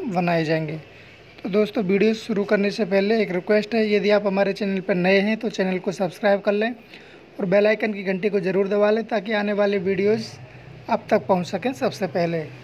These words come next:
तो दोस्तों, वीडियो शुरू करते हैं। दोस्तों, आपको एक चित्र दिखाया गया है, ये काफ़ी फेमस चित्र है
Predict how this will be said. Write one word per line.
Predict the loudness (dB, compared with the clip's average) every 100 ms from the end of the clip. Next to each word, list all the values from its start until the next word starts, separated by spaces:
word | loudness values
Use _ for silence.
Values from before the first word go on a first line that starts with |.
| -6
तो |
दोस्तों, | 0 0 0 0
वीडियो | 2 2
शुरू | 0 -2 0
करते | 0 -2 -2
हैं। | -6 -8 -16 -20 -20 -20 -20 _ _ _ _ _ _
दोस्तों, | -4 -2 0 0
आपको | 0 0
एक | -4 -4
चित्र | -6 -4 -4
दिखाया | -4 0 0 2
गया | 0 0
है, | -2 -4 -8 _ _ _ -20 -20 _ _ _
ये | -6 -4 -2
काफ़ी | 0 0 -2 -8
फेमस | -4 -4 -2 -4
चित्र | -4 -6 -4 -4
है | -2 -4